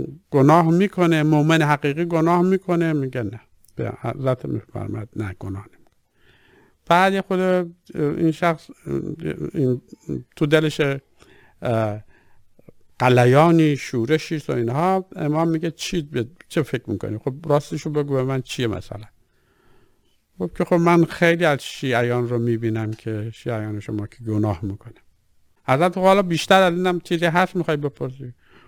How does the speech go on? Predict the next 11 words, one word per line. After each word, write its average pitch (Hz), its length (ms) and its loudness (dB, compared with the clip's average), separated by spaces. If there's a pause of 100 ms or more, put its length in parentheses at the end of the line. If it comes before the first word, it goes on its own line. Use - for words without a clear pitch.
(140)
گفت: 180 200 -2
«خیلی 202 180 2
از 190 140 6
دشمنان 160 540 2
شما 170 320 2
می‌بینم 180 220 0
خیلی 180 240 -4
کارا 135 260 2
خوب 120 260 -4
می‌کنن.» 98 380 -4 (1600)
و 113 320 -2